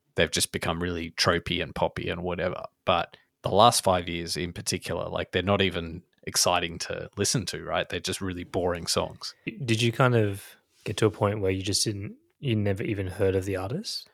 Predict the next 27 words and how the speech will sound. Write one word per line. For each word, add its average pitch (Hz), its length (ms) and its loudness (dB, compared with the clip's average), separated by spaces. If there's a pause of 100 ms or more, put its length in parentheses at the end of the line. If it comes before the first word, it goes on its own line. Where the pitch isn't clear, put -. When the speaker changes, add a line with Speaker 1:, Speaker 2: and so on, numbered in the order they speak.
(240)
Speaker 1:
Uh, 156 320 10
well, 156 120 6
there 151 160 6
were 143 80 6
some 143 300 8
that 101 140 4
I 90 80 4
knew, 92 320 2
but 82 340 -2 (180)
I - 80 -12
can't 151 240 6
even 107 160 2
explain 92 480 2
it. - 100 -6
Like, 90 180 -4
they, 90 280 -2
they 101 100 4
didn't, 113 460 -2
they 104 160 2
didn't 98 260 -4
have 113 160 -4
any 92 100 -4
melody. 110 760 2
They 90 220 2
were, 92 400 0 (320)
they - 80 0
were, 98 140 0